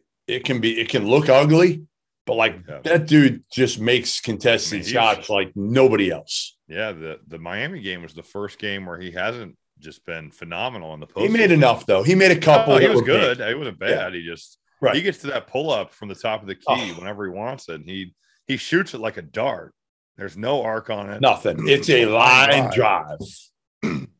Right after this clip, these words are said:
Speaker 2: Yeah,
Speaker 1: Yeah.
Speaker 2: no, I, I don't know. I, I wouldn't be surprised if, if Duke won either, but I, I, I like Kansas' team. I do. And I think Bill is such a good, a good coach. Not that
Speaker 1: I do
Speaker 2: case
Speaker 1: too.
Speaker 2: is
Speaker 1: We were
Speaker 2: really
Speaker 1: talking about this last night, and I don't know if you agree. If you could pick one coach,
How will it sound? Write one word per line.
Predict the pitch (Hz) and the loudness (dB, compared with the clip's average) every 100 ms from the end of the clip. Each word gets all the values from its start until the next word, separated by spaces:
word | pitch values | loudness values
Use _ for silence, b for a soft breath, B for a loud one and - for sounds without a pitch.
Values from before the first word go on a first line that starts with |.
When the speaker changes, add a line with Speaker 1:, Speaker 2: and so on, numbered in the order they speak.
| 92 | -4
Speaker 2:
Yeah, | 110 | 0
Speaker 1:
Yeah. | 117 76 | 0 -2
Speaker 2:
no, | 90 113 | -8 -6
I, | 90 123 - _ _ _ - | -4 -6 -6 _ _ _ -6
I | 185 | -4
don't | |
know. | 151 | -2
I, | 139 175 165 _ _ _ _ _ _ _ _ _ _ _ _ _ _ _ - | -2 -2 -4 _ _ _ _ _ _ _ _ _ _ _ _ _ _ _ -10
I | |
wouldn't | 156 170 | -8 -6
be | 139 | -8
surprised | 127 120 127 127 110 | -10 -4 -2 -2 -4
if, | 104 - | -12 -12
if | 101 | -10
Duke | 117 117 | -6 -6
won | 113 101 | -6 -8
either, | 131 117 | -8 -8
but | 85 101 | -8 -8
I, | 110 104 - | -6 -8 -10
I, | 131 151 - | -10 -10 -10
I | |
like | 202 139 135 | -8 -8 -10
Kansas' | - 85 - - | -14 -16 -18 -20
team. | - 71 62 _ | -20 -20 -20 _
I | 101 | -10
do. | 101 87 67 | -8 -8 -8
And | 95 | -6
I | |
think | 127 117 78 | -4 -6 -6
Bill | 107 95 | -6 -6
is | 80 | -10
such | - 82 | -18 -18
a | |
good, | 78 71 _ _ | -20 -20 _ _
a | 80 | -20
good | 76 76 | -18 -18
coach. | - 71 60 _ | -16 -16 -18 _
Not | 90 85 | -14 -6
that | 117 | -2
Speaker 1:
I | |
do | 107 | -2
Speaker 2:
case | 80 | -2
Speaker 1:
too. | 82 85 | -4 -2
Speaker 2:
is | |
Speaker 1:
We | 107 | 0
were | 113 | 0
Speaker 2:
really | 113 _ - | -2 _ -2
Speaker 1:
talking | 113 104 | -2 0
about | 101 90 | -2 -2
this | 98 - | -6 -2
last | 95 90 - | -4 -4 -4
night, | 92 | -2
and | 87 92 | -2 -4
I | |
don't | 90 | -4
know | 85 | -6
if | 95 | -6
you | 90 | -6
agree. | 82 95 82 78 _ _ | -2 -2 -2 -8 _ _
If | 101 120 | -8 -4
you | 127 | 0
could | 127 - | 0 0
pick | 117 | -2
one | 107 120 139 | 2 2 2
coach, | 131 123 92 76 - - - | 2 2 2 0 -4 -8 -10